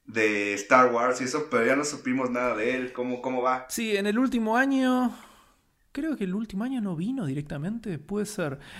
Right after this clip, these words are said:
Speaker 2: No, pasa que, no
Speaker 1: No.
Speaker 2: sé, lo dije alguna vez, él está, eh, haciendo triatlón,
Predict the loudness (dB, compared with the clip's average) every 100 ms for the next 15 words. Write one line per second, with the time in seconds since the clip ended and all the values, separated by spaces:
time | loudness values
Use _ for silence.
0 | -6 2 4 4 2 0 0 -2 0 0
1 | 0 2 4 4 4 4 6 4 4 2
2 | -2 -4 0 0 0 4 6 6 6 4
3 | -2 -8 -4 -2 -2 -4 -4 -6 -6 -6
4 | -4 -2 0 2 2 2 0 -2 0 2
5 | 2 2 0 -4 -8